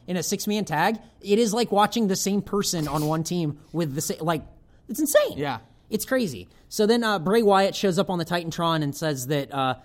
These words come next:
Speaker 1: a great leader revels in the spoils, uh, with his, with his followers. And I thought that was a very cool little promo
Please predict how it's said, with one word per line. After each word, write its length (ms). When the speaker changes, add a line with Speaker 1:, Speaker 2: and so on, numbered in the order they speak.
Speaker 1:
a 100
great 360
leader 580
revels 320
in 80
the 60
spoils, 680
uh, 260
with 200
his, 420
with 160
his 140
followers. 760
And 100
I 40
thought 200
that 100
was 120
a 40
very 200
cool 200
little 180
promo 520